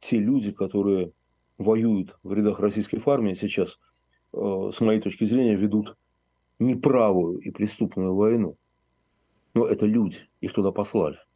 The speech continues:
да? Кто-то выполняет приказ, кто-то пошел за деньгами, кто-то пошел за свободой из тюрьмы.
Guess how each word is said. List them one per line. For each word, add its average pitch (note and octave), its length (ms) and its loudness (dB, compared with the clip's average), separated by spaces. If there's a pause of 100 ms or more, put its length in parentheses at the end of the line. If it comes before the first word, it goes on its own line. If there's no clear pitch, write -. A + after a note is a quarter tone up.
(160)
да? A#2 200 0 (440)
Кто-то B2+ 260 2
выполняет G2+ 420 2
приказ, A#2+ 360 2
кто-то G#2+ 220 -2
пошел B2+ 260 2
за C3 120 2
деньгами, C#3+ 440 2
кто-то A2 240 -2
пошел C3+ 300 4
за A#2+ 100 2
свободой C3 720 2
из C3+ 180 -2
тюрьмы. D#3 400 2